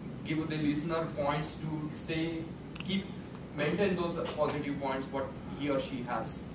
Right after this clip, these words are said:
maintained throughout the path. And the last, timeliness. You don't wait for the end of session the way I waited end of year.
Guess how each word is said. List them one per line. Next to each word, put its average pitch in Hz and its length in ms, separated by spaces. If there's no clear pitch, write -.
maintained - 360
throughout 110 220
the - 80
path. - 260
And 127 100
the 143 60
last, 143 340
timeliness. 147 680
You 208 80
don't 208 220
wait 208 180
for 196 240
the - 140
end 180 180
of 190 260
session 170 400
the 156 100
way 160 180
I 147 260
waited 135 480
end 127 140
of 135 200
year. 139 240